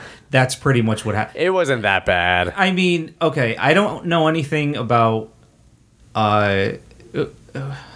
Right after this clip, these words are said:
Speaker 1: I'm getting them confused. Not Jessica. Who's the one that lost? Uh,
Speaker 2: Carolina.
Speaker 1: Ca-, Carolina. Yeah, sorry. Uh,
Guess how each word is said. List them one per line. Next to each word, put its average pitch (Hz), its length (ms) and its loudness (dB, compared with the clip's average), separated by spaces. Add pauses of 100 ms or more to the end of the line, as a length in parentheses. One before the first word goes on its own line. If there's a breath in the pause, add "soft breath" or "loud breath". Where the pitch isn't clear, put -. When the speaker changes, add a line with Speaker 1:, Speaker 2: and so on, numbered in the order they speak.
(120)
Speaker 1:
I'm 123 80 0
getting 120 220 4
them 113 100 4
confused. 107 340 -2
Not 113 140 6
Jessica. 113 300 2
Who's 110 160 2
the 123 60 0
one 120 140 4
that 117 140 4
lost? 113 400 0
Uh, 104 320 2 (220)
Speaker 2:
Carolina. 98 440 2
Speaker 1:
Ca-, 160 160 2
Carolina. 123 520 -2
Yeah, 107 180 -4
sorry. 98 500 -4
Uh, 110 400 0